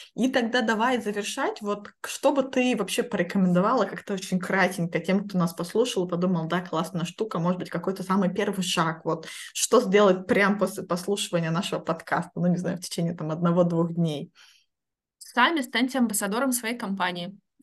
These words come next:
Speaker 2: Пока вы не станете амбассадором процессов, ценностей, культуры своей компании, никто другой не станет.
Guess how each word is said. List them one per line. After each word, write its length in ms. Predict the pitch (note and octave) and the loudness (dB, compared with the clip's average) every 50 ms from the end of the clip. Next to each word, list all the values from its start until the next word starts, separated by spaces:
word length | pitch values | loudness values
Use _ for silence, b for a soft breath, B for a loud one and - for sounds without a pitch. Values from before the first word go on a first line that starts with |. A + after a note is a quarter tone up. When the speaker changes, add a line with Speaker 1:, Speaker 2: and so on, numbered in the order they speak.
| - F3+ G3 | -12 -10 -8
Speaker 2:
Пока 240 | G3 G3 - A#3+ A#3+ | -4 0 2 2 2
вы 140 | A#3 A#3+ | 2 0
не 100 | A3+ G#3 | 0 -2
станете 460 | G3+ - - C4 E4 F4 D#4+ - - A#3+ | -2 0 0 0 0 0 -2 -2 -2 -2
амбассадором 920 | A3+ G#3 - - - G#3 G3+ G#3 A3 A3+ A3 G3+ G3+ G3 F#3 F3+ E3+ F3 - - | -2 -2 -4 -4 -2 -2 0 0 0 0 0 0 0 -2 -2 -4 -6 -12 -12 -8
процессов, 600 | - G#3 G#3 G3+ - A3+ A3+ A#3+ - - F#3 F#3+ - - - - - | -8 -6 -4 -2 0 0 0 0 -2 -4 -6 -8 -10 -16 -16 -12 -6
ценностей, 760 | - - G#3 G#3+ G#3 G3+ G3 G3+ - - G3 F#3+ F#3+ F#3 F#3+ | 0 0 0 0 0 -2 -4 -4 -4 -4 -2 -2 -2 -2 -4
культуры 880 | G3 - G#3 G3+ G3+ A3+ A3 A3 G#3+ G#3 F#3+ F#3+ F3 F3 F3 E3+ - - _ _ _ | -4 -6 -6 -6 -4 -4 -4 -4 -2 -2 -2 -2 -2 -4 -4 -6 -10 -14 _ _ _
своей 320 | - - - - - B3+ C4+ | -10 -8 -4 -2 -2 -2 -2
компании, 580 | - C4 A#3 A#3+ A#3+ A#3 A#3 A#3 A3 G#3+ G#3 | 0 0 0 2 4 2 2 2 0 -2 -2
никто 340 | G3+ G3 G3 G3 - - A#3 | -2 -2 -4 -4 -6 -6 -4
другой 300 | A3+ A#3 G#3 F#3+ G3 G3+ | -4 -2 -2 -2 -2 -2
не 100 | A3 G#3+ | -2 -4
станет. 480 | G3+ - - F#3 F3 F3+ F3+ F3 F3+ | -4 -4 -4 -4 -4 -4 -4 -8 -12